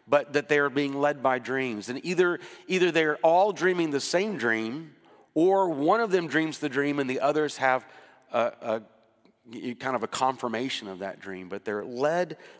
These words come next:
by God back another way, safely to return, forever changed, I believe, because they encountered Christ.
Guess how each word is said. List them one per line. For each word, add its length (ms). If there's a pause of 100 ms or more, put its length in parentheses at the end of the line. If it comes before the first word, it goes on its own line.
by 200
God 480
back 300
another 300
way, 340
safely 600
to 80
return, 640 (760)
forever 720
changed, 640
I 140
believe, 440 (960)
because 280
they 180
encountered 460
Christ. 580